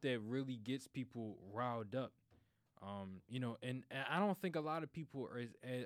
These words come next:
are as educated in some of the, you know, the geniuses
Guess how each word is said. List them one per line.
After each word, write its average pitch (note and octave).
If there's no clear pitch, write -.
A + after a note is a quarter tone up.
are B2+
as A#2
educated A#2
in G#2+
some A#2+
of A2
the, G#2+
you A2
know, G#2+
the G2+
geniuses B2